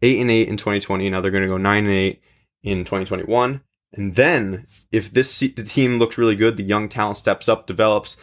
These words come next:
the free agent signings that are getting paid a lot start to, you know, really make plays. Derek Carr elevates the offense. Henry Ruggs steps up.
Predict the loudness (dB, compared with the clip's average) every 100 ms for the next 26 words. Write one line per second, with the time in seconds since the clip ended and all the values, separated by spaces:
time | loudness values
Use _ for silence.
0 | -20 -14 -10 -2 2 2 2 0 -2 -2
1 | -2 -2 -2 -2 -4 0 2 2 0 -2
2 | -4 -8 _ _ _ _ _ -10 0 0
3 | 2 0 0 -2 -6 -2 2 2 2 -2
4 | 0 0 2 0 -4 -2 0 0 0 2
5 | 4 4 0 -4 _ _ _ 0 0 2
6 | 0 2 0 0 0 -4 -4 -4 -2 0
7 | 2 2 0 0 -2 -2 0 0 0